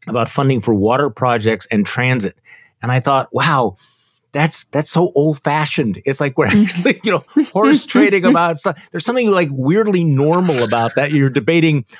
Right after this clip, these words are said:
Speaker 1: water funding and transit formulas. It's like, you could have read that in nineteen forty-seven, right? Of course, it's all,
Speaker 2: Totally.
Speaker 1: all, all under the cloud of, of all the other craziness that's, that's going on. But, but, um,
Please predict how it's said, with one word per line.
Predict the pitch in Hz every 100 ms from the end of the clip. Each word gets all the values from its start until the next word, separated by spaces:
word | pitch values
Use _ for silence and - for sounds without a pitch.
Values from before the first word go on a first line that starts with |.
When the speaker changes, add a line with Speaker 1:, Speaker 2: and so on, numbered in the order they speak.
| _
Speaker 1:
water | 87 131 180 202
funding | 160 - 170 160 160 117
and | 120 113
transit | - 143 165 185 131 117 -
formulas. | - 117 113 110 95 98 120
It's | 139
like, | 170 127 - -
you | 175
could | 220
have | 214 143
read | 180
that | 175 175
in | 147
nineteen | 151 165 - 170
forty-seven, | 151 - 156 156 139 - 156 160 139 98
right? | 90 101 113 139 - _ _ _
Of |
course, | - 165 -
it's | -
all, | 151
Speaker 2:
Totally. | 147 160 160
Speaker 1:
all, | 160 -
all | 151 165 165
under | 143 131
the | 110
cloud | - - 123 120 107
of, | 92 - - - -
of | 107
all | 131 127
the | 113
other | 123 117 104
craziness | - - 120 113 107 101 101 -
that's, | 104 -
that's | 131 104 -
going | 110 104 101 101
on. | 104 98 95
But, | 95 - _ _ _ _ _ - 101
but, | 107 107 107
um, | 101 101